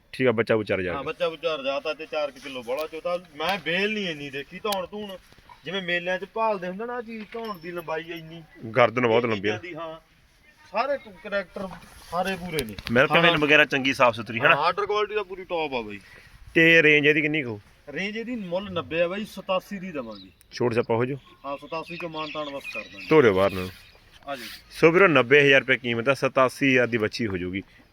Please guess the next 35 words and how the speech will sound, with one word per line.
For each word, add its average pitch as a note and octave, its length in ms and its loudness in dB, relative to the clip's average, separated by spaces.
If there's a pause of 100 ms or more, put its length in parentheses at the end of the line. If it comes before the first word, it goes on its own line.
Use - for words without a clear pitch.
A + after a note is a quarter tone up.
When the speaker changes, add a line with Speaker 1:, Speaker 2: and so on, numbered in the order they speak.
(140)
Speaker 1:
ਬਿਲਕੁਲ D#3+ 580 6
ਨਵਾਂ B2 340 6
ਹਨ, A#2+ 240 2
ਜੈਨੂਅਨ D#3+ 440 6
ਦੂਜਾ A#2 340 4
ਸੂਆ, G#2 180 0
ਕੋਈ B2+ 180 0
ਆ A#2+ 120 8
ਕੇ A#2+ 140 2
ਸਾਬਤ A2+ 320 4
ਨਹੀਂ A#2 120 0
ਕਰ G#2+ 140 4
ਸਕਦਾ A#2 220 2
ਕਿ B2 120 -2
ਇਹ B2+ 120 2
ਤੀਜਾ A#2 320 6
ਗੀ। B2+ 160 0 (560)
ਤੇ D#3+ 140 6
ਲੇਵੇ D3+ 340 8
ਲੂਵੇ E3 240 8
ਦੀ D#3 100 6
ਪੂਰੀ D3 240 2
ਖਬਰਦਾਰ, B2+ 540 4
ਬੱਚਾ A#2+ 380 2
ਮੇਲ A#2+ 240 0
ਕਾਫ, B2+ 240 4
ਜੇਰ B2 360 4
ਵਗੈਰਾ B2 300 4
ਡਨ, A#2 380 2 (520)
ਚੁਆਈ C#3+ 340 6
ਚੁਈ C3+ 300 -4
ਧਾਰਾ C3+ 280 6
ਬਿਲਕੁਲ C#3 400 4
ਓਕੇ G2 300 -4
ਆ। E2+ 40 -2